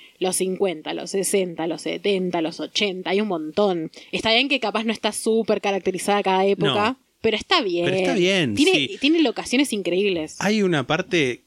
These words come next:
Speaker 2: que muestran cuando está llegando Patricia, que es la abogada que contratan como para que haya un rostro femenino
Speaker 1: Sí.
Speaker 2: en la defensa de Monzón, que está llegando a la oficina de Garchetti, o sea, de Luca.
Speaker 1: <laughs> Sí.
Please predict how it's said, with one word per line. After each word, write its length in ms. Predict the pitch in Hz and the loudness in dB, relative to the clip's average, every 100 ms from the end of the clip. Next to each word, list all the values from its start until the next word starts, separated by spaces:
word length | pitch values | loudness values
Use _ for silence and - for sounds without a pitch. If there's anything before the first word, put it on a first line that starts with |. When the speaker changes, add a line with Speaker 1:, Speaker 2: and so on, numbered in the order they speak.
| - | -6
Speaker 2:
que 140 | 117 | -4
muestran 680 | 113 135 - 160 165 165 165 _ | -2 -4 -4 -2 0 0 -4 _
cuando 640 | - 131 127 131 131 127 | -4 -2 0 0 0 0
está 260 | 113 - 120 | -4 -4 -4
llegando 760 | - 110 113 120 117 110 101 | -2 -2 -2 -2 -2 -2 -4
Patricia, 560 | - 107 135 139 - 107 | -4 -4 -2 -2 -2 -4
que 100 | 107 | -4
es 60 | 101 | -4
la 100 | 104 | -4
abogada 420 | 98 104 110 104 | -2 -2 -2 -2
que 120 | 101 | -4
contratan 520 | 98 98 104 104 104 | -6 -6 -4 -4 -6
como 200 | 98 101 | -6 -6
para 160 | 98 98 | -4 -6
que 60 | 101 | -6
haya 100 | - | -4
un 100 | 104 | -6
rostro 280 | 101 - 110 | -6 -6 -8
femenino 680 | - 101 101 107 107 107 - - | -4 -4 -2 -2 -2 -4 -6 -14
Speaker 1:
Sí. 220 | - 190 175 | -8 -8 -4
Speaker 2:
en 80 | 107 | -4
la 60 | 104 | -2
defensa 360 | 113 107 - | -4 -6 -4
de 40 | 110 | -4
Monzón, 460 | 110 113 139 143 | -2 -2 -2 -2
que 100 | - | -4
está 160 | 107 117 | -6 -4
llegando 560 | - 120 131 117 104 | -2 -2 -2 -2 -2
a 240 | 101 98 95 | -2 -2 -2
la 100 | 95 | -4
oficina 480 | - 104 - 110 101 | -4 -6 -2 -2 -2
de 80 | 98 | -2
Garchetti, 560 | 95 110 131 - 123 - - - - 202 - 208 | -2 -2 -4 -4 -10 -10 -20 -20 -8 -8 -6 -2
o 100 | 285 | -2
sea, 180 | - - | 0 -2
de 180 | 294 | -2
Luca. 480 | 156 120 104 117 151 _ | -2 -2 -2 -4 -4 _
Speaker 1:
<laughs> 60 | - | -12
Sí. 180 | - | -4